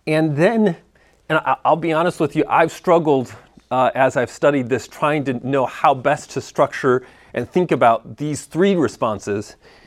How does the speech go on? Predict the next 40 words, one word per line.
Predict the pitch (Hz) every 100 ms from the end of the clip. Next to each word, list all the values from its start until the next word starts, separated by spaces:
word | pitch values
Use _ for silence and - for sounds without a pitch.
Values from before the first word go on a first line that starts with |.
| _ _ _
So | -
there's | 160 143
two | - 240
negative | 233 202 175
responses, | 139 127 143 131 147 131 -
and | 160
then | 185
there's | 247 208
a | 175
third | - 247 247 180
response | 143 - 151 147 - - - - _ _ _ _
that | 156
is | 160 143 - _ _ _ _ _ _ _ _ -
ironically | 165 165 151 180 196 208 - 170
positive, | - 160 143 98 80 - - - _ _ _ _ _ -
okay? | 113 135 _ _ _ _ -
The | 156
third | - 254 190
response | 170 202 160 -
just | - -
kinda, | 156 135
you | 139 135
know, | 117 _ _ -
the | 147
first | 208 -
response | 196 190 170 175
is |
by | 151 151
the |
Pharisees, | 147 127 95 - 92 - - -
right, | 101 117
where | 117
they're | 113
rejecting | 117 110 139 139 123
him | 139
and | 113
ready | 120 127
to | 131
destroy | 131 - 95 85
him. | 80